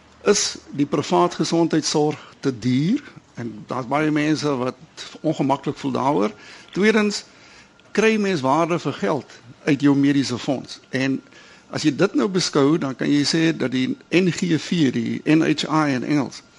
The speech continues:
is 'n poging om beide daai fasette te probeer aanspreek. Of dit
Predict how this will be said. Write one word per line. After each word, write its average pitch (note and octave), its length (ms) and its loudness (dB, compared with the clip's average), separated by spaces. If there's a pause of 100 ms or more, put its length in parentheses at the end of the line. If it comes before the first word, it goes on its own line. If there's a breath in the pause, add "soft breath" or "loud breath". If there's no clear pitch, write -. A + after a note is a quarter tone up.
(440 loud breath)
is D3+ 160 -2
'n C#3 140 -6
poging F#3 460 4
om B2+ 180 -2
beide D#3 300 2
daai C3+ 300 0
fasette C#3 580 -4
te B2 120 -6
probeer A#2 340 -4
aanspreek. - 480 -2 (840 loud breath)
Of G#3 200 2
dit A3 180 4